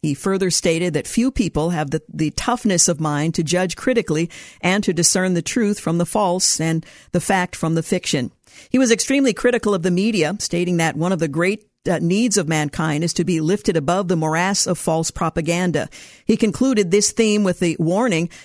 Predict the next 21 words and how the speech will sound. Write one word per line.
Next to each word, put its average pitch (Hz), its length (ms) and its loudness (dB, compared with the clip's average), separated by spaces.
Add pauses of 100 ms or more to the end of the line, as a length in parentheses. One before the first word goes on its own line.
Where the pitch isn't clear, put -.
that 160 140 0
a 165 60 0
nation 202 400 2
or 160 100 0
a 151 40 0
civilization 175 760 2
that 156 140 -2
continues 233 580 2
to - 120 -2
produce 156 360 0
soft-minded 170 720 0
men 180 280 0
purchases 170 640 0
its 151 240 0
own 190 340 0
spiritual 175 560 0
death 170 320 0 (340)
on 151 140 0
the 151 100 2
installment 175 600 0
plan. 131 440 -4